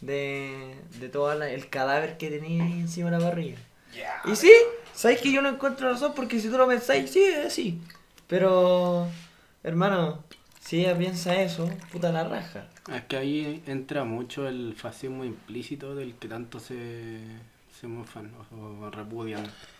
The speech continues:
Speaker 2: Define
Speaker 1: Pero es que
Speaker 2: fascismo
Speaker 1: cuando ella me
Speaker 2: implícito.
Speaker 1: dijo eso,
Speaker 2: Define
Speaker 1: escucha, cuando ella me dijo eso, no hubo
Speaker 2: ¿Eh?
Speaker 1: nada de fascismo, era como, "Mira, yo pienso esto a la raja".
Speaker 2: <laughs>
Speaker 1: Pero con lo que él se refiere el, el, el Dexito, es que fascismo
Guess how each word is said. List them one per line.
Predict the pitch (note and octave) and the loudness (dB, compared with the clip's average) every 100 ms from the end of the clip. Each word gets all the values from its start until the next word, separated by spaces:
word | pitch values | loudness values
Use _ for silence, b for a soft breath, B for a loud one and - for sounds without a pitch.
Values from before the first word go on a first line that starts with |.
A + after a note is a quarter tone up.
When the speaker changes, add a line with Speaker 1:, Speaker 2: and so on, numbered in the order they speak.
| - - | -18 -12
Speaker 2:
Define | C#3+ F#3 F#3+ | -8 -6 -4
Speaker 1:
Pero | F#3 | 0
es | F3 | 2
que | G3 | 4
Speaker 2:
fascismo | A3+ | 6
Speaker 1:
cuando | A3 A3+ A3 | 8 8 8
ella | B3+ C4 | 8 8
me | B3+ | 8
Speaker 2:
implícito. | C4 B3+ | 4 8
Speaker 1:
dijo | |
eso, | B3+ C4 B3 A#3+ | 8 8 6 -2
Speaker 2:
Define | E3+ E3+ | 0 0
Speaker 1:
escucha, | F#3 E3+ E3 | 2 0 2
cuando | F3+ F3+ | 4 6
ella | G3+ G#3+ G#3+ | 8 6 4
me | G3 | 2
dijo | G3+ | 2
eso, | G3+ G3+ G#3 G#3 | 4 4 2 0
no | F3 E3+ | 2 2
hubo | E3+ | 2
Speaker 2:
¿Eh? | |
Speaker 1:
nada | D#3+ | 2
de | E3+ | 2
fascismo, | G#3 F4+ C4 F#3+ | 0 0 0 0
era | G3 G3 | 2 0
como, | F3+ F3+ | 0 -4
"Mira, | F#3 F#3 | -2 -2
yo | F3 | -2
pienso | E3+ E3+ E3+ | -2 -4 -4
esto | E3+ E3+ | -4 -4
a | D#3 | -4
la | C3+ C3+ | -4 -2
raja". | B2+ - - - | -4 -6 -8 -4
Speaker 2:
<laughs> | - - C4+ - C#3+ | -4 -4 -6 -4 2
Speaker 1:
Pero | C#3+ C#3+ - | 4 4 2
con | C#3 | 0
lo | C3+ B2 | 0 -2
que | C3+ D3 | 2 2
él | E3+ | 2
se | F3 | 0
refiere | F3+ F3+ F3+ F#3 | -2 -2 -2 -2
el, | F3+ F3+ | -2 -4
el, | - E3+ E3 D#3+ D3+ D3 D3+ | -4 -2 -2 -6 -12 -12 -12
el | C3+ | -8
Dexito, | C3 D3 F3+ F3 D#3+ | -4 -4 -4 -2 -2
es | E3 | -2
que | D3 | -6
fascismo | - C#3 F3 F3+ F3+ | -4 -4 -2 -2 -4